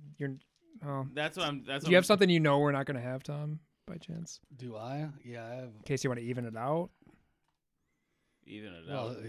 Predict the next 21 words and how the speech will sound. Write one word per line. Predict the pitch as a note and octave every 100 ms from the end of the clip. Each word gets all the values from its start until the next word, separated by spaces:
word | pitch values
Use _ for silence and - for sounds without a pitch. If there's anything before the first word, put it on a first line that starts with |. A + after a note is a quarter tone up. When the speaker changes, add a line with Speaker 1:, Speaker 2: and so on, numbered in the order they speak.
| - - - _ _ _ _ _
Speaker 1:
Well, | D3+
Speaker 3:
he | D#3
Speaker 1:
you | E3+
have, | C#3+
Speaker 3:
needs | F3
Speaker 1:
you, | G3+
Speaker 3:
to | G#2+ - -
Speaker 1:
well, | F#3+
you |
haven't | A3 D3+
talked, | - D#3 B2 -
I | C3+
guess, | B2 A2+ -
is | D3 C3
what | B2
I | A#2
meant. | A2+ A2+ A#2+ - - _ _ _ _
Speaker 3:
Oh, | F3 A#2 A2
it | A#2
doesn't | G#2+ F2+
matter. | F#2 G2+ F2